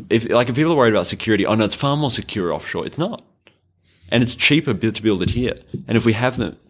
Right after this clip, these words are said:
offshore, it means the U N inspectors can come and have a look around. They can point out problems, make us fix things.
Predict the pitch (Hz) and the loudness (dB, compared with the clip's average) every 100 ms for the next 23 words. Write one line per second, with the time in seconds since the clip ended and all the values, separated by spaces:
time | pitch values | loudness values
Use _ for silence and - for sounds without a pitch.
0 | - 139 - - 58 - - - - _ | -2 0 0 -6 -6 -8 -12 -20 -20 _
1 | - 98 98 92 98 92 92 87 82 - | -2 2 4 4 2 4 4 2 0 0
2 | 78 - 76 - 85 87 76 82 76 80 | 0 -2 -6 -4 -2 -2 -2 -2 -2 -2
3 | 80 82 87 78 80 82 85 82 78 87 | -2 0 0 2 2 0 0 0 0 0
4 | - 90 87 76 98 85 80 85 85 82 | 0 2 2 0 0 0 0 -2 -2 -2
5 | 85 82 90 - 85 - - 80 82 87 | -2 -2 -2 -2 -2 -2 -4 -4 -4 -10